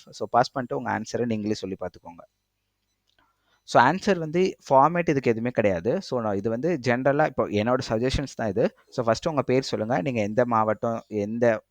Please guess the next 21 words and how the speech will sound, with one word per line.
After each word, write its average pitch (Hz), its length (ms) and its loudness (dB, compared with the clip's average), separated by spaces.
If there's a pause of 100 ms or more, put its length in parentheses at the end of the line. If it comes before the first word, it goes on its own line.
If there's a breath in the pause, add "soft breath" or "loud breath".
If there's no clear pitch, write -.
(200)
ஏரியாலேருந்து 117 540 4
வரீங்க, 107 220 -2
அந்த 104 240 0
டீட்டெயில்ஸ். 110 380 -4 (260 loud breath)
அப்புறம் 175 300 2
நீங்க 139 140 0
என்ன 107 220 0
படிச்சிருக்கீங்க. 104 600 -4 (320 loud breath)
அது 147 200 6
இல்லாம 160 320 2
இந்த 139 180 4
கவர்ம்-, 151 280 2 (180)
கவர்மெண்ட் 160 420 0
வேலை, 147 200 -2
இந்த 135 180 -4
வேலை 120 320 0
ஏன் 127 180 -2 (100)
பிடிச்சிருக்கு 107 440 -4
அப்படிங்கிற 101 320 -2
மாதிரியான 104 360 0
இதையும் 113 220 -4